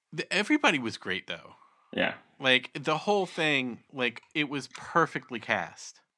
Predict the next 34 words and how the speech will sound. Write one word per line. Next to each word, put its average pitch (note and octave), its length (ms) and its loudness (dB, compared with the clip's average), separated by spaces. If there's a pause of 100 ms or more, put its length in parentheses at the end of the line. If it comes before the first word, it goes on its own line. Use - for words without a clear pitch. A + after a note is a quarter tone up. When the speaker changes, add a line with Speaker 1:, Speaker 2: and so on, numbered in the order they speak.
(260)
Speaker 2:
But C3 100 2
just, - 300 4
Speaker 1:
From F#3 80 8
Speaker 2:
just A3 240 2
Speaker 1:
top C3+ 200 8
Speaker 2:
hi-, - 40 4
Speaker 1:
to - 100 -2
Speaker 2:
just A#2+ 240 4
Speaker 1:
bottom. C3 160 2
Speaker 2:
hilarious. A#2 320 6
I C3 80 6
just C3+ 280 2
was A2+ 120 0
just A2 240 -2
laughing G#2 440 4
so G#2+ 200 0
much G2+ 220 0
at F#2+ 80 -2
his, F#2+ 480 -4
his, F#2+ 440 -2
uh, G2 300 0 (440)
his G#2 200 0
role, G2+ 360 2
and F#2+ 80 -6
just F#2+ 200 -4
his F#2 180 -4
lines G2 400 0
were G2 60 -6
just F#2+ 260 -2
so F#2+ 240 -2
funny. F#2 380 -4 (1400)
Just - 180 -8
so - 140 -4
funny. - 280 -6